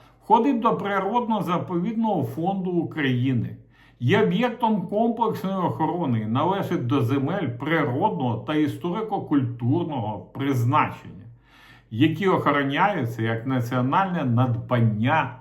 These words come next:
держави. Закон забороняє зводити на його території споруди,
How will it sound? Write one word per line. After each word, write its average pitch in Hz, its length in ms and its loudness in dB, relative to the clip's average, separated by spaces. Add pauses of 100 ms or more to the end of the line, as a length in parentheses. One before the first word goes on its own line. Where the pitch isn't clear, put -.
(160)
держави. 113 840 0 (480)
Закон 233 440 2
забороняє 226 840 4
зводити 160 680 0
на 151 140 -4
його 175 300 0
території 170 720 -2
споруди, 175 1000 -2